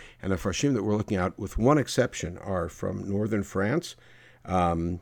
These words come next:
or two exceptions are from northern France. The third Mefarshish that we're looking at famously is the Rashbam. The Rashbam, of course, is Rashi's grandson, and as you could see in the parentheses, there's Rashbam HaMeshuchzar. And what, uh,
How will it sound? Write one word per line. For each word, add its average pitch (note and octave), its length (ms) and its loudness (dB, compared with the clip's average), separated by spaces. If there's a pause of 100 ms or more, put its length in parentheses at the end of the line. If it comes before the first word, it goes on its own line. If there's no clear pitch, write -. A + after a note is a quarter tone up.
(120)
or E2+ 100 -6
two A#2+ 160 4
exceptions - 560 -2
are F#2 80 -6
from F#2+ 140 -6
northern E2+ 300 -4
France. C3+ 440 -2 (380)
The G2 100 -2
third E3+ 500 4
Mefarshish G#2 920 -4
that - 100 -2
we're B2 160 2
looking E3+ 200 2
at G#2 100 -2
famously B2 420 -2
is F#2+ 140 -4
the G2+ 80 -4
Rashbam. F2 520 0
The A2+ 60 -2
Rashbam, G2 360 -4
of F2 60 -8
course, F#2+ 200 -6
is E2+ 100 -10
Rashi's F2 340 -4
grandson, A#2 560 -2 (320)
and G2+ 140 2
as F#2+ 100 0
you G2+ 60 -4
could F#2+ 140 -8
see E3+ 160 0
in D3 100 0
the A2 60 -2
parentheses, A#2 640 -2
there's F#2+ 260 -6
Rashbam A2 540 0
HaMeshuchzar. G2+ 1000 -2 (500)
And F#2+ 260 0
what, F#2+ 320 0
uh, F2 260 2